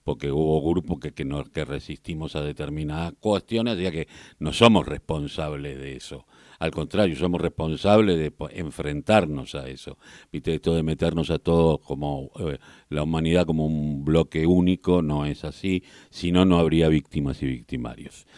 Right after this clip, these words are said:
Así que, bueno, te agradezco un montón. Eh, y bueno, mañana que sea una excelente marcha conmemorando aparte el Día de la,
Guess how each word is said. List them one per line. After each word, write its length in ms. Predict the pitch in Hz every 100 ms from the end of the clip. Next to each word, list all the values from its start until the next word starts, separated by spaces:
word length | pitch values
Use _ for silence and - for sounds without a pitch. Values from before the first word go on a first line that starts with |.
| - - -
Así 300 | - 90 104
que, 160 | 85 95
bueno, 260 | 98 85 82
te 80 |
agradezco 380 | 95 101 117 -
un 100 | 104
montón. 600 | 104 95 - 117 127 143 - _ _ _ -
Eh, 800 | - 90 85 85 82 80 78 78 78
y 80 |
bueno, 200 | 90 90
mañana 360 | 85 85 98 98
que 100 | 80
sea 680 | - 85 78 76 71 65 62 -
una 220 | - 85 80
excelente 540 | - 80 80 78 80
marcha 640 | 78 85 - 87 87 76 - - _
conmemorando 600 | - 78 82 85 98 98
aparte 440 | 92 90 90 - 82
el 100 | 76
Día 220 | 80 78
de 100 | 76
la, 300 | 71 71 64